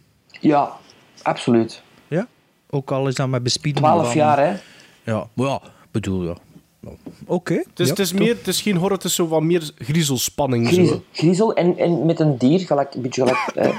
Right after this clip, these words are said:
Speaker 2: <laughs>
Speaker 1: met Cujo of, of... of
Speaker 2: Jurassic
Speaker 1: met
Speaker 2: Park.
Speaker 1: Ja, ja.
Speaker 2: Oké. Ehm, mijn nummer drie is, eh, een film met Jennifer Connelly,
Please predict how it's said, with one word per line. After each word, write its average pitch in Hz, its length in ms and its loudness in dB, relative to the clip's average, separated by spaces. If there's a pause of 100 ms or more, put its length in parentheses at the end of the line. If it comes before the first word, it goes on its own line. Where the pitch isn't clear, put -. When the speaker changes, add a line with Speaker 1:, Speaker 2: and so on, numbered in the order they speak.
(120)
Speaker 2:
<laughs> - 120 -18
Speaker 1:
met 120 160 0
Cujo 139 440 4
of, - 400 -2
of... - 300 -6
of - 280 -4
Speaker 2:
Jurassic 110 360 2
Speaker 1:
met 98 80 -2
Speaker 2:
Park. - 400 -8 (520)
Speaker 1:
Ja, 123 260 2 (220)
ja. - 200 -2 (840)
Speaker 2:
Oké. 170 300 -4 (500)
Ehm, 135 560 0
mijn 165 180 0
nummer 180 280 2
drie 196 280 0 (1040)
is, 107 260 -4
eh, 107 180 0
een 107 260 -4
film 143 240 -4
met 127 220 -4
Jennifer 123 400 -2
Connelly, 160 460 2